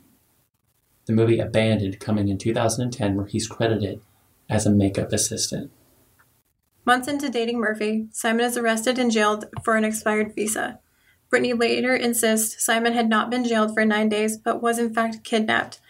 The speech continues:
Speaker 2: and only when she paid a ransom was he released. This is just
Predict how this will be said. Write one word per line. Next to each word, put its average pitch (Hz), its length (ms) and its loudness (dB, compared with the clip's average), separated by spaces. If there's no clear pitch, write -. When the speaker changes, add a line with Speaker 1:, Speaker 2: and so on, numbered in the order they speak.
Speaker 2:
and 240 100 -2
only 254 240 2
when 262 140 2
she 262 180 0
paid 240 280 2
a 226 100 2
ransom 220 480 2
was 214 160 0
he 220 100 -2
released. 214 540 -2
This 254 160 2
is 302 140 2
just 269 240 0